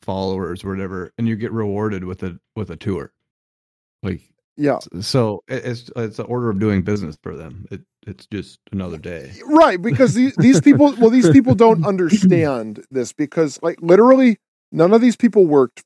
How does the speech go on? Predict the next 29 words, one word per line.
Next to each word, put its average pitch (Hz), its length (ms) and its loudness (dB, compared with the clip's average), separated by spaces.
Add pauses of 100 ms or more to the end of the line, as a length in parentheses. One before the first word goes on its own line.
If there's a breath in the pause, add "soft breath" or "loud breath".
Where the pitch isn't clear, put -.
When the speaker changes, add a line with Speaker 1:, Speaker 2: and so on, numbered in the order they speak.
Speaker 2:
for 147 100 -6
what 135 200 -2
they 131 140 0
have. 117 300 -6 (300)
This 175 220 -2
is, 185 160 -8 (100)
th-, 165 220 0
it's 170 180 -10
not 190 280 0 (100)
a 175 60 -2
business. 147 420 -2
Like, 143 160 -6
they, 170 180 0 (300)
they 202 240 4
think 233 380 -2
that 226 200 -4
they're 170 220 2
that 160 280 2
talented 151 540 -4
and 131 140 -4
that 143 100 -4
magical. 135 400 -6
They 135 200 0
really, 202 320 4
they 170 220 0
think 202 300 0
they're, 202 160 4
like, 156 180 0
gods. 131 600 -2